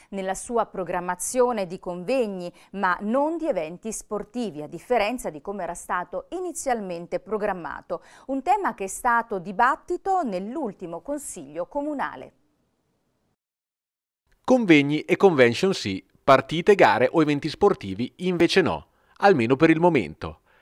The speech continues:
Speaker 2: A quasi otto mesi dalla sua inaugurazione, l'Auditorium Scavolini si sta incanalando in questo utilizzo che, a detta della consigliera comunale Giulia Marchionni,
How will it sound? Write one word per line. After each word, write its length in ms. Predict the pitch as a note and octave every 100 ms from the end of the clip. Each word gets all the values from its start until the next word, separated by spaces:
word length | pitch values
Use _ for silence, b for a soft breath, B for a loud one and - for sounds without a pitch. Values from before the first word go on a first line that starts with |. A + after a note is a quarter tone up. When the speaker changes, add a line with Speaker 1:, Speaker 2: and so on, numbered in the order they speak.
| _
Speaker 2:
A 120 | F#2+ G#2
quasi 340 | B2 A#2 A#2
otto 220 | A2 C3
mesi 200 | C#3+ C3
dalla 200 | A#2+ A#2
sua 160 | A2 C3
inaugurazione, 600 | A#2+ A#2+ C#3 - A3 E3+
l'Auditorium 600 | B2+ A2+ A#2 C3+ B2+ B2
Scavolini 540 | G#2+ C#3 C#3+ F#3 A3
si 100 | F#3+
sta 140 | E3+ D#3
incanalando 580 | D3+ D#3+ F3+ D3 G#2 A#2
in 100 | A2+
questo 320 | B2 A#2 A#2
utilizzo 540 | A2+ D#3 A2+ G#2+ B2+ B B B
che, 80 |
a 60 | C3
detta 300 | D3 F3 C3
della 200 | A#2 A2+
consigliera 500 | - D#3+ C#3 C#3 A#2+
comunale 440 | - B2 C3 A#2+
Giulia 240 | G#2+ C#3+ D#3
Marchionni, 540 | F#3+ F#3+ G#2 F2 A#2